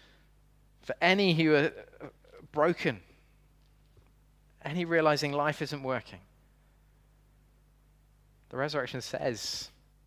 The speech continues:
it's real. So finally, our last question to ask, how do, how do we respond to this?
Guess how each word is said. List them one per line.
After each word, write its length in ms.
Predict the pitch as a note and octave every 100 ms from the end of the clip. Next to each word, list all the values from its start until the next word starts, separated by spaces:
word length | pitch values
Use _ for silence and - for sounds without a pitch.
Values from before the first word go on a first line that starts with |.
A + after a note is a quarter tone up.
| _ -
it's 180 | A#2 A#2
real. 260 | C3 B2+ E2 _ _ _ _ _ _ _ _ _ _ _ _ _ _ _ _ _ _ _ _ _ _ _ _
So 140 | - -
finally, 340 | - G#2+ G#2
our 100 | G2+
last 260 | G2+ G#2+ -
question 380 | - G2 - G2+
to 160 | F#2+
ask, 200 | F#2 -
how 180 | - A#2
do, 160 | C3 A#2+
how 300 | - C#3 D3+
do 100 | D3
we 140 | C3
respond 500 | A#2 G#2+ - G#2+ F#2 F2
to 100 | -
this? 360 | E2 - -